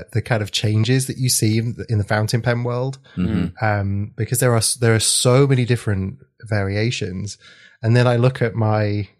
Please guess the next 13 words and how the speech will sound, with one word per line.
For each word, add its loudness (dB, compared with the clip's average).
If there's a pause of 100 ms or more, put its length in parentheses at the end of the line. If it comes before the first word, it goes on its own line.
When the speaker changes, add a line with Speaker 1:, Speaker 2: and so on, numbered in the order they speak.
(140)
Speaker 1:
my 4
go-to, 2
which -2
is 2
a 0
J-, -8
a 0
Jetstream, -2 (260)
and -2
I 2
think, 4
Speaker 2:
Right. 2
Speaker 1:
well, 2